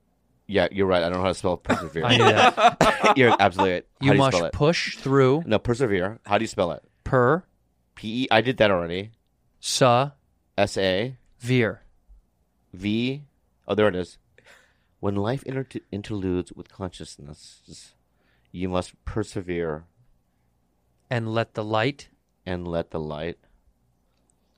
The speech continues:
Speaker 2: Oh, no, I'm sorry.
Speaker 1: And let
Speaker 2: And, no, and, and follow the light.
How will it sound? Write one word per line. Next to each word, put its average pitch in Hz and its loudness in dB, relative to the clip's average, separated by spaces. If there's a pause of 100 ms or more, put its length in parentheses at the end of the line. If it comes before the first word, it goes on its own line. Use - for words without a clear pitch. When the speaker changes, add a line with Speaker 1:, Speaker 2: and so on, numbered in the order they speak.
(380)
Speaker 2:
Oh, 180 6
no, 175 6
I'm 143 2
sorry. 139 6
Speaker 1:
And 90 -4
let 92 2
Speaker 2:
And, 175 0
no, 175 4
and, 160 2
and 143 0
follow 139 2
the 123 -2
light. 113 0